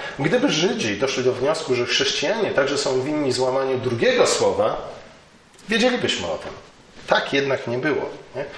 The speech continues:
Minęło wiele wieków, zanim, e, chrześcijanie zaczęli, doszli do, do takiego samego wniosku, do jakiego Ży-, Hebrajczycy doszli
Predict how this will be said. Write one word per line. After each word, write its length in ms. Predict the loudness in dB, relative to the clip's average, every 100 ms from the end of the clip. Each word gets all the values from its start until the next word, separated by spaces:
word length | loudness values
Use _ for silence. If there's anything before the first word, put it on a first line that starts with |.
| -16 -16 -20 -20 -12 -10 -8 -10 -6
Minęło 360 | -2 0 0
wiele 200 | 0 -2
wieków, 580 | 0 0 0 0 -2 -4 -12 -20 -20 -12
zanim, 420 | -2 -2 0 -2 -2 -6 -8
e, 20 |
chrześcijanie 600 | -8 -8 -6 -4 -4 -2
zaczęli, 360 | -2 -4 -6 -8 -10 -16 -18 -6
doszli 460 | -2 0 -2 -6
do, 240 | -2 0 0 -6 -14 -14 -10
do 80 |
takiego 420 | -8 -8 -6 -6 -4
samego 400 | -4 -4 -4 -4
wniosku, 460 | -2 -2 -2 -4
do 80 | -2
jakiego 400 | -2 -4 -6 -4
Ży-, 360 | -4 -4 -6 -6
Hebrajczycy 720 | -6 -2 -4 -4 -8 -10 -8
doszli 360 | -8 -6 -6